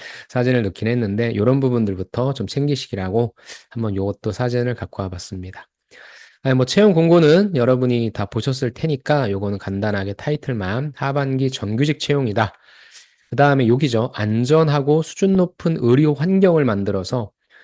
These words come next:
국민의 건강한 삶에 기여하기 위해 노력하는 국민의료평가기관입니다.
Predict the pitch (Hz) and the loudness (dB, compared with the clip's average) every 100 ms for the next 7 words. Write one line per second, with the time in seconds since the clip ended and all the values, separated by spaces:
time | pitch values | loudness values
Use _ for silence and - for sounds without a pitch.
0 | _ - 120 135 131 127 - 107 120 117 | _ -4 0 2 2 0 -2 -2 0 -2
1 | 113 147 147 147 131 - 110 110 107 107 | -2 -2 0 0 -2 -2 0 0 -2 -2
2 | 107 98 98 - 110 156 202 196 _ _ | -2 -2 -6 -6 0 2 2 -2 _ _
3 | _ 117 120 117 101 113 - - 196 208 | _ -2 0 0 0 -4 -4 -4 -4 -2
4 | 202 165 117 98 92 87 92 | -2 -2 -4 -6 -8 -12 -14